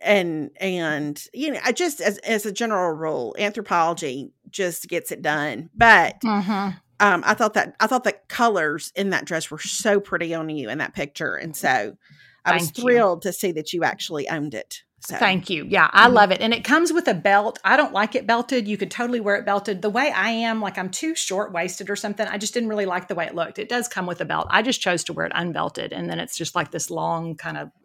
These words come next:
Speaker 2: which I, you know, I love. That's my whole vibe anyway. Why?
Speaker 1: Yes.
Speaker 2: Who needs a waist? I'm not concerned
Speaker 1: Who
Speaker 2: about that.
Speaker 1: needs a waist? A
Speaker 2: Yeah.
Speaker 1: shirt dress is a gift that continues to give. I love a shirt dress. So.
Speaker 2: Yeah, same.
Speaker 1: Okay. Well,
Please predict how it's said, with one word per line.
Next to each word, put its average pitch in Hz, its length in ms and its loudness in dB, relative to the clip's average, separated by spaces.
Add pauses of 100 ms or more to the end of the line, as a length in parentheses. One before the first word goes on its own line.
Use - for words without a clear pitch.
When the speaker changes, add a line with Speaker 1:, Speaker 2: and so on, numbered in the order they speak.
(140)
Speaker 2:
which - 160 -6
I, 151 160 -2 (140)
you 160 140 -8
know, 147 100 -8
I 151 140 -2
love. 139 280 -6
That's 151 240 -8
my 147 80 -12
whole 147 220 -6
vibe 139 320 -4
anyway. - 420 -8
Why? 202 140 6
Speaker 1:
Yes. 165 200 2 (360)
Speaker 2:
Who 254 100 10
needs 226 240 8
a 185 60 4
waist? 147 520 -2
I'm 160 120 -4
not - 180 -8
concerned 156 480 -12
Speaker 1:
Who 339 80 6
Speaker 2:
about 392 140 12
that. 349 100 6
Speaker 1:
needs 277 160 2
a 202 80 8
waist? 185 800 4 (140)
A - 80 4
Speaker 2:
Yeah. 302 200 10
Speaker 1:
shirt 294 180 12
dress 214 500 8 (100)
is 214 160 8
a 185 220 6
gift 277 640 2
that - 180 2
continues 226 760 2
to 233 100 0
give. 175 500 4
I - 120 4
love 190 320 8
a 185 60 0
shirt - 320 2
dress. - 540 -4
So. 147 160 4
Speaker 2:
Yeah, 117 240 2 (300)
same. 151 480 -2 (560)
Speaker 1:
Okay. 330 500 2 (100)
Well, 320 520 10